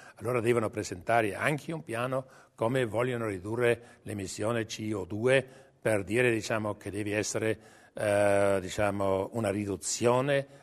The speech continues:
garantita, una de-, riduzione delle emissioni C O due. E poi anche altre cose, per esempio, se penso alle superfici, grandi superfici, per esempio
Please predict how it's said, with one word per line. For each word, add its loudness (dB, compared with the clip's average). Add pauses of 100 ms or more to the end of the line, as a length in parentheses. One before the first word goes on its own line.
(120)
garantita, -4
una -4
de-, -6
riduzione -4 (340)
delle -8
emissioni -6
C -12
O -8
due. -8 (320)
E -18
poi -2
anche -4
altre -4
cose, 0
per -10
esempio, -10
se -14
penso -8 (320)
alle -8
superfici, -10
grandi -2
superfici, -10
per -12
esempio -6